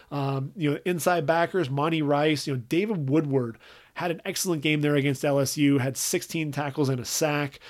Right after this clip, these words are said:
um, showing that he can be a three-down linebacker as well. I mentioned, you know, Joe Bacci,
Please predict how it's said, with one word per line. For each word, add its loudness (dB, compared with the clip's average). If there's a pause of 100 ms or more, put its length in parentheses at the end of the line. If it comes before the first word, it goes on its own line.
(180)
um, -6
showing 2
that 0
he 0
can -6
be 0
a 0
three-down 0
linebacker 0
as -2
well. 4
I 0
mentioned, -2
you -2
know, 0
Joe 0
Bacci, 2